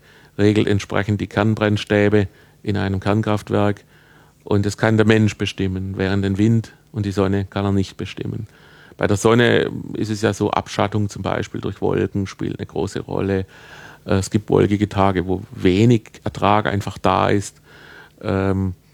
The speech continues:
im Winter weniger wie im Sommer, weil die Tage kürzer sind. Also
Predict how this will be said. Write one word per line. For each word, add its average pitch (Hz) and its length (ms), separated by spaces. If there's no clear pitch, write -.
im 95 160
Winter 107 640
weniger 101 920
wie 104 140
im - 100
Sommer, 110 400
weil 95 140
die 90 80
Tage 110 320
kürzer 107 400
sind. 101 360
Also 101 320